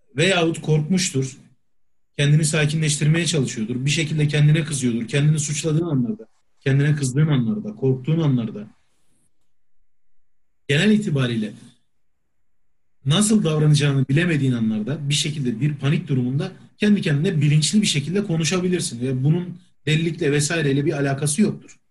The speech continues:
Her sağlıklı insan zaman zaman kendi kendiyle konuşur. Kendini suçlar, kendini eleştirir. Ne bileyim, küfreder vesaire. Yani bu, hani o an sensindir işte.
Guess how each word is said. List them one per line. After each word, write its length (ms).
Her 120
sağlıklı 480
insan 420
zaman 340
zaman 280
kendi 260
kendiyle 400
konuşur. 440
Kendini 440
suçlar, 440
kendini 300
eleştirir. 760
Ne 120
bileyim, 200
küfreder 560
vesaire. 420
Yani 280
bu, 220
hani 200
o 100
an 100
sensindir 500
işte. 260